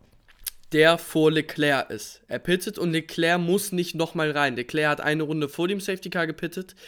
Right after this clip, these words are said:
Das heißt, Leclerc muss eigentlich praktisch zusehen, dass er unter Safety Car vor Hamilton,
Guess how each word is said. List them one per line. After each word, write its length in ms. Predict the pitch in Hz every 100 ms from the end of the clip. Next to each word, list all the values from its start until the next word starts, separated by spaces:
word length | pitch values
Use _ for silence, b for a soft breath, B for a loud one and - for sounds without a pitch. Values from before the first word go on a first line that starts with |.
| B B B -
Das 200 | 135 -
heißt, 420 | 147 180 185 -
Leclerc 540 | 156 - 147 151 170
muss 480 | 160 151 214 - -
eigentlich 800 | 151 156 160 156 160 175 - - _
praktisch 480 | - 160 - 160 -
zusehen, 580 | - 185 180 143 135 151 B B -
dass 220 | 143 -
er 440 | - 143 139 139 - b b _ _ -
unter 280 | 185 196 175
Safety 380 | 185 180 -
Car 400 | 180 190 196 208 -
vor 580 | - - - 185 208 196
Hamilton, 880 | 190 190 170 170 - 147 156 165